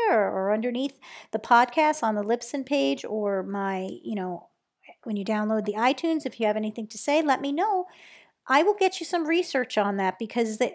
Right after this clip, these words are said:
you know, it's, we, when we feel safe, we thrive naturally.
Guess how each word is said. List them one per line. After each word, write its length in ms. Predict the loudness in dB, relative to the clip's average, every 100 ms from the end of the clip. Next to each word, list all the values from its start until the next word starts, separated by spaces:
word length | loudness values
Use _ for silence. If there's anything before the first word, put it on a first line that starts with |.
| -4
you 140 | -4
know, 100 | 0
it's, 180 | -2 -4 -14 -14
we, 540 | -12 -2 6 8 8
when 240 | 4 0 4
we 180 | 4
feel 260 | 4 4 2
safe, 500 | 2 4 6 4 0
we 100 | -6
thrive 600 | -6 -2 -2 0 -2 -8 -4
naturally. 680 | 0 0 -2 -8 -8 -8